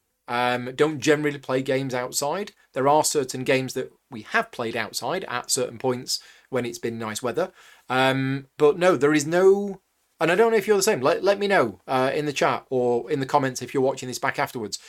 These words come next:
Is there, is there games that feel like a particular season for you?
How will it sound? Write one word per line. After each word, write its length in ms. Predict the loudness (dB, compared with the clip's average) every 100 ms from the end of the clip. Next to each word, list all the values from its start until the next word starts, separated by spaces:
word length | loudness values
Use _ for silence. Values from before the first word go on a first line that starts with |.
| -20 -20 _ _ _ _ _ _ _ _ _ _
Is 240 | -2 0 2
there, 140 | 2
is 180 | 2 2
there 160 | 2 4
games 500 | 4 4 2 -2 -4
that 200 | -4 -6
feel 800 | -18 -4 0 0 -2 -6 -8 -12 _ _ _ _ _ _
like 520 | 0 2 4 0 -8 _ -14
a 60 |
particular 540 | -14 -10 -10 -6 -4 -2
season 520 | -2 -2 -4 -6 -10
for 120 | -8
you? 340 | -4 -6 -6